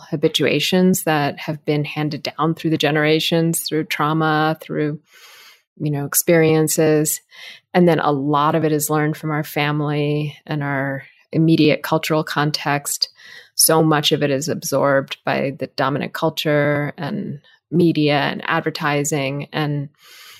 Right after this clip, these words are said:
so we have these opinions as if we formed them ourselves about things. This is good, this is bad, this should be happening, this should not.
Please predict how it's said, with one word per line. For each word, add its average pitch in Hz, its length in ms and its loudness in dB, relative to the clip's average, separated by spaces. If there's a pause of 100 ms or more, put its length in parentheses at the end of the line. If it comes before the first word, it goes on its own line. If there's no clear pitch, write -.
(180)
so 180 520 4 (300)
we 180 140 4
have 180 260 0
these 165 180 4
opinions 156 760 2
as 156 200 0
if 147 200 -2
we 170 120 2
formed 170 400 0
them 151 160 0
ourselves 151 800 0 (320)
about 156 320 -2
things. 151 500 -2 (380)
This 165 180 -2
is - 140 -6
good, 170 360 2
this - 200 -4
is 151 100 -6
bad, 160 560 0
this 156 140 0
should 151 160 -4
be 151 100 0
happening, 147 460 -4
this - 100 -6
should - 220 -6
not. 147 500 0